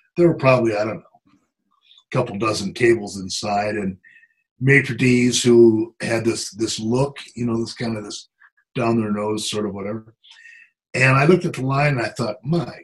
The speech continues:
God, you know, Blackbird, bye-bye, the Great White Way will be here till the morning,"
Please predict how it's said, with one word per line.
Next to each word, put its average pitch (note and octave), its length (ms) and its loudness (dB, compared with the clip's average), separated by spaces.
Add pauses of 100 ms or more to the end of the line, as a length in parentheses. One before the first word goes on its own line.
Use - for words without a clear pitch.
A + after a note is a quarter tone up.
(280)
God, - 380 -4
you A2+ 100 4
know, A2+ 440 -4 (460)
Blackbird, C3 600 -2
bye-bye, A#2+ 640 0
the G2 100 -8
Great A#2+ 240 0
White A#2+ 260 -2
Way B2+ 220 2
will B2 240 4
be A#2+ 180 0
here A2+ 180 2
till G#2+ 180 -8
the G#2 80 -6
morning," B2 380 -2